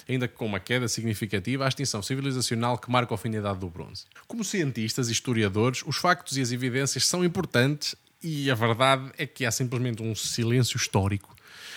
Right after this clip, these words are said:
neste período da história. Uau, silêncio histórico num período de história. Por que nos deixam assim a ter de descobrir estas coisas de forma autónoma, civilizações da Idade do Bronze? Tudo aponta para um conjunto de fatores socioeconómicos e pressões externas,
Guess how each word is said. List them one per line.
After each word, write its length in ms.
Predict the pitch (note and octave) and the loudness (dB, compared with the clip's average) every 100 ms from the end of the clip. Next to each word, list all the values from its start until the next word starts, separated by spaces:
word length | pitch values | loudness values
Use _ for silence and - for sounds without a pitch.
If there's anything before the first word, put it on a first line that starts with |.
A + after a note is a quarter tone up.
| - | -6
neste 240 | C3 B2+ - | 2 2 2
período 340 | C3+ A#2+ A2+ | 0 2 0
da 60 | A2 | -2
história. 340 | G2+ F#2+ E2 - _ _ _ _ _ - | -4 -6 -8 -14 _ _ _ _ _ -8
Uau, 200 | G2 F2+ | -6 -6
silêncio 320 | - A2 G#2+ - | -6 -6 -4 -4
histórico 340 | A2+ G#2 - | -4 -4 -4
num 80 | G#2 | -6
período 180 | G#2 G2 | -4 -6
de 60 | |
história. 300 | - F#2 E2 - _ _ _ _ _ - | -6 -8 -10 -18 _ _ _ _ _ -6
Por 80 | A#3 | -6
que 260 | - A3+ G3 F3+ E3 - _ | -4 -6 -4 -6 -10 -18 _
nos 280 | - D#3+ C3+ | -2 0 0
deixam 480 | B2+ D#3 - C#3 C3 | 0 0 0 -2 -2
assim 260 | B2 - C3 | -2 0 -2
a 60 | |
ter 140 | B2 B2 | 0 -2
de 40 | |
descobrir 320 | - - A#2+ | -4 -6 -2
estas 220 | A#2 A2+ | 0 -2
coisas 220 | - G#2 G2+ | -4 -4 -4
de 40 | |
forma 240 | - G2 | -2 -2
autónoma, 480 | F#2 F2+ E2 E2 D2+ | -2 -4 -8 -8 -10
civilizações 580 | - F#2 F#2 F#2 F2+ G2 | -8 -6 -6 -6 -6 -6
da 60 | G2 | -4
Idade 220 | G2+ G2+ | -4 -4
do 80 | A2+ | -4
Bronze? 280 | C#3 F3 - _ _ _ _ _ _ | -4 -6 -10 _ _ _ _ _ _
Tudo 200 | G#3+ G3+ | 6 6
aponta 360 | C#3 D#3+ D#3 | 6 4 2
para 140 | D3+ C#3+ | 2 2
um 80 | C3 | 4
conjunto 360 | C#3+ B2 B2 | 4 4 2
de 40 | - | 0
fatores 420 | A2 G#2+ B2+ - | 0 0 -2 0
socioeconómicos 840 | D3 C3+ C3 A#2 A2+ A2+ G#2+ G#2 | 0 2 0 -2 -2 0 0 0
e 60 | G#2+ | -2
pressões 320 | - - A#2 | 0 2 4
externas, 580 | - - F#2 F2 D#2 - | 2 2 -2 -4 -8 -14